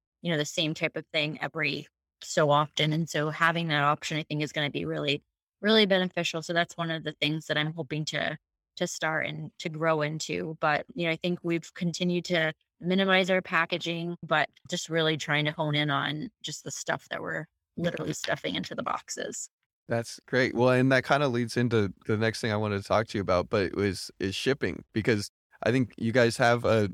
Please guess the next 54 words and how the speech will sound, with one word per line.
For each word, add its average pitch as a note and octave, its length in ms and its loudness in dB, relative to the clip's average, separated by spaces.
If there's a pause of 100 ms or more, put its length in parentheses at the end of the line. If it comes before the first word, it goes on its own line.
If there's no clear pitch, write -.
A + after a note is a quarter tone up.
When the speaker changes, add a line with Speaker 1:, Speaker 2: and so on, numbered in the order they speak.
(120)
Speaker 2:
a F#2+ 80 -2
pretty B2 220 2
specific A2 540 -4
product G2+ 460 4
that G2 200 2
ships - 500 -4 (320)
very G#2+ 240 2
well F#2+ 460 2
as G#2 140 -2
long G2+ 200 -2
as, - 160 -8 (100)
as - 140 -6
long G#2+ 180 0
as A2+ 60 -6
it A2+ 80 -8
doesn't A2+ 220 0
break. G#2+ 300 -2 (140)
<laughs> A3 120 -8
Speaker 1:
Yeah. D#3+ 380 0 (100)
Speaker 2:
But C3 380 6
how D3 200 6
have E3+ 140 0
you E3 60 -4
guys D3+ 260 2
kinda D3 240 0
been C3+ 140 2
able C3+ 240 2
to B2+ 60 0
utilize A#2 680 2
shipping G#2 460 -2
to, G#2 300 -2
to B2 180 0
reach A2 320 -2
more A2 180 0
customers A2+ 680 -2
and, G#2+ 140 0
and, F#2+ 340 -6
and, G#2 200 -4
and G2 160 -4
increase A2 380 -2
your G2 100 -4
sales? G2+ 360 0
Speaker 1:
I G3 60 -4
think C4+ 340 4
with G#3+ 480 -2
our F3+ 240 2
shipping, F#3+ 460 0
we've F#3 160 0
been F#3 120 2
able F3+ 260 0
to F3+ 200 -2
just E3+ 240 -6
kind F3 200 2
of E3 160 0